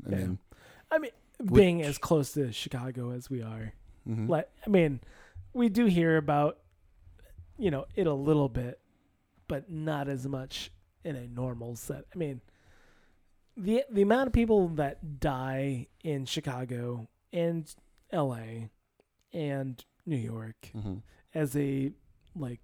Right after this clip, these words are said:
Speaker 2: result of gang violence or turf wars or, you know, just overall beefs, that's what I call it,
Speaker 1: Okay.
Speaker 2: uh, is a lot and is absolutely ridiculous. And if you,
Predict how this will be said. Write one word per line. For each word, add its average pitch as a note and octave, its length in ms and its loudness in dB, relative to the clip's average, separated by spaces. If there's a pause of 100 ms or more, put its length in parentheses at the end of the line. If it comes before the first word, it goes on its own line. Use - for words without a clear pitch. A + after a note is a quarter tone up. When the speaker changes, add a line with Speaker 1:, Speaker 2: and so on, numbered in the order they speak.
(100)
Speaker 2:
result C3 520 -2
of B2 540 -8
gang B2+ 320 -6
violence A2 600 -16
or - 220 -14 (460)
turf C#3+ 360 0
wars A2+ 680 -6
or, B2 300 -8 (220)
you E3 140 -4
know, A2+ 260 -8 (800)
just A#2+ 260 -8 (340)
overall C3 480 -2 (180)
beefs, C#3+ 600 -8 (280)
that's B2+ 160 -12
what C#3 100 -10
I C3 40 -10
call C#3 240 -14
it, - 80 -20 (340)
Speaker 1:
Okay. E2 160 -4 (720)
Speaker 2:
uh, G3 280 0 (160)
is G3+ 160 4
a A#3+ 40 8
lot A#3 400 0 (220)
and E3 280 4
is F3+ 260 4
absolutely D#3 480 4
ridiculous. C#3+ 640 -2
And C3+ 300 -6
if - 200 -8
you, C#3+ 180 2